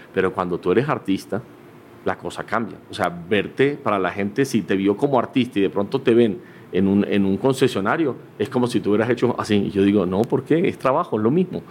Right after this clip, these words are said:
Ser artista o ser, eh, o ser empresario del sector automotriz, en ese momento para mí era exactamente igual. Entonces, todos los días estaban empezando todo este tema de Facebook y todo el cuento, apenas no había cogido fuerza,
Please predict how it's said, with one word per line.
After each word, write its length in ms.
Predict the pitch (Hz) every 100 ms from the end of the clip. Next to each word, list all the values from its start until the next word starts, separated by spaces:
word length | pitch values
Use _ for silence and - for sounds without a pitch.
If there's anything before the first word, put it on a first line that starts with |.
| - -
Ser 220 | - 117
artista 520 | 131 131 151 151 151 156
o 160 | 107
ser, 280 | - 107 110
eh, 220 | 127 123 123 - -
o 100 | 98
ser 180 | 101 113
empresario 540 | 131 113 - 123 131
del 100 | 127
sector 320 | 110 90 101
automotriz, 640 | 120 120 110 - 107 - - - -
en 100 | 98
ese 160 | 113
momento 360 | 117 104 101 -
para 160 | 110 95
mí 140 | 98
era 120 | 107
exactamente 720 | 120 - 135 135 139 131 120
igual. 240 | 139 151 - - - -
Entonces, 220 | 110 104
todos 260 | 123 151 180
los 120 | 123
días 320 | 127 127 -
estaban 340 | - 104 110 147
empezando 460 | 135 113 104 123
todo 160 | 123 123
este 160 | 123 117
tema 220 | 107 117
de 100 | 104
Facebook 480 | - 107 107 110 101
y 60 |
todo 120 | 87 95
el 80 |
cuento, 220 | 107 104 98
apenas 220 | 104 104
no 100 | 104
había 160 | 110
cogido 240 | 117 110 110
fuerza, 400 | - 101 120